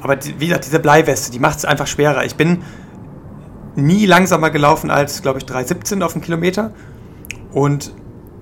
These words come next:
bin aber eben dann nicht mehr drei null vier gelaufen, ne? Und das ist natürlich dann schon einfach ein, ein ganzes Stück, was man da verliert. Also klingt natürlich jetzt erstmal wenig, wenn man jetzt nicht in diesem Hochleistungsbereich unterwegs ist, aber es sind dann am Ende so die zehn, fünfzehn Sekunden,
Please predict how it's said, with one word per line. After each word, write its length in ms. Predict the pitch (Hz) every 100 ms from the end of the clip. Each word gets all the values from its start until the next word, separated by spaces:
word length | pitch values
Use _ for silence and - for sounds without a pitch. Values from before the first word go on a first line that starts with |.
| - - - - - -
bin 220 | 135 170
aber 200 | 147 160
eben 200 | 165 165
dann 180 | 156 165
nicht 160 | 170
mehr 100 | 175
drei 160 | 147 151
null 100 | 160
vier 220 | - 185
gelaufen, 420 | 160 135 113 110 107
ne? 220 | 143 175
Und 280 | 143 131 - - - -
das 180 | 143 143
ist 100 | -
natürlich 260 | 147 175
dann 140 | 175 139
schon 300 | 139 139 -
einfach 260 | 139 131
ein, 260 | 131 131 -
ein 60 | 139
ganzes 240 | 139 -
Stück, 240 | - 180 160
was 140 | 135
man 120 | 131
da 60 | 127
verliert. 380 | 127 120 160 - - - - - -
Also 180 | - 139
klingt 220 | 160 160
natürlich 260 | 147 147
jetzt 100 | 143
erstmal 260 | 143 143 123
wenig, 280 | 170 185 151
wenn 80 | 135
man 100 | 135
jetzt 160 | 131
nicht 140 | 147 147
in 80 |
diesem 400 | 131 131 127 123
Hochleistungsbereich 680 | 127 175 147 - 110 117 113
unterwegs 360 | 123 117 131 156
ist, 100 | 143
aber 100 | 120
es 80 |
sind 100 | 143
dann 120 | 160 135
am 80 |
Ende 240 | 131 147 151
so 120 | 147
die 180 | 143 135
zehn, 280 | - 165 156
fünfzehn 320 | 170 165 143
Sekunden, 440 | 139 156 175 170